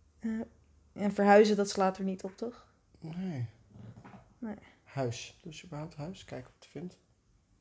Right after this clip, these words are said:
Speaker 2: Of thuis. Thuisbasis.
Speaker 1: Nee, dit gaat echt over dat het huis beweegt. Of als je opruimt.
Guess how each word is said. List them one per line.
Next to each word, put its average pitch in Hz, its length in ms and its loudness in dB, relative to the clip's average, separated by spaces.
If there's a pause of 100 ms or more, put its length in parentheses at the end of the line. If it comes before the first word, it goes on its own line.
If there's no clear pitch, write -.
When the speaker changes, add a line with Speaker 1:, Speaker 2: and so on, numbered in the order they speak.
(880)
Speaker 2:
Of - 220 -12
thuis. 143 560 -10 (420)
Thuisbasis. - 960 -10 (420)
Speaker 1:
Nee, 220 360 0
dit 220 120 2
gaat 226 160 2
echt 226 220 0
over 226 220 4
dat 226 140 4
het 214 140 -6
huis 214 320 4
beweegt. 208 840 4 (920)
Of 208 100 -10
als 214 140 2
je - 120 -4
opruimt. 208 760 2